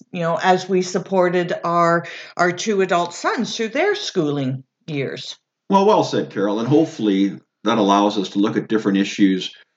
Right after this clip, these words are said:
Speaker 2: from a variety of lenses. And throughout our podcast up to this point, and we will continue to do so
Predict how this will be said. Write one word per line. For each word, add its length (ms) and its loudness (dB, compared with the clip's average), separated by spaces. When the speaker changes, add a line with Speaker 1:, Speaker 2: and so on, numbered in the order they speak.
Speaker 2:
from 140 4
a 80 4
variety 440 2
of 100 -8
lenses. 520 -10
And 220 2
throughout 240 0
our 160 2
podcast 840 -2
up 160 0
to 60 0
this 180 2
point, 400 2
and 80 0
we 80 0
will 140 0
continue 420 2
to 100 2
do 200 8
so 440 2